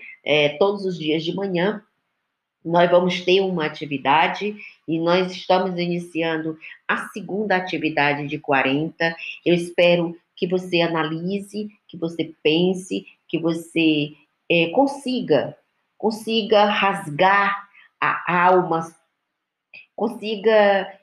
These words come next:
identificar em va-, em você os seus verdadeiros valores. E aí, eu deixo com você um texto bíblico que é no Salmo, meu Salmo preferido,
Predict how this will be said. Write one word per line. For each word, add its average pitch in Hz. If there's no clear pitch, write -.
identificar 214
em 214
va-, 185
em 190
você 170
os 185
seus 185
verdadeiros 165
valores. 127
E 196
aí, 196
eu 180
deixo 185
com 175
você 165
um 160
texto 170
bíblico 170
que 202
é 190
no 180
Salmo, 180
meu 170
Salmo 170
preferido, 175